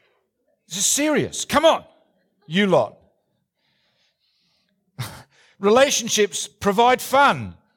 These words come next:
and fulfillment. Whew. I'm in the right place after all.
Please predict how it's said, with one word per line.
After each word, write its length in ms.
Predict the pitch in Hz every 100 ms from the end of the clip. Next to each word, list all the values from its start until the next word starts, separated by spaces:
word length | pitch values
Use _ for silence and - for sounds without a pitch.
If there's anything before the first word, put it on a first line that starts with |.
| _ _ -
and 200 | 175 196
fulfillment. 680 | 202 202 208 214 170 98 - _ _ _ _ _ - - - - _ - - _ _
Whew. 320 | - - - - _ _ _ _ _ _ _ _ _ _
I'm 120 | - 165
in 120 | 214
the 80 | 190
right 220 | 190 190
place 300 | 170 185 170
after 440 | 185 190 - 135
all. 240 | 110 87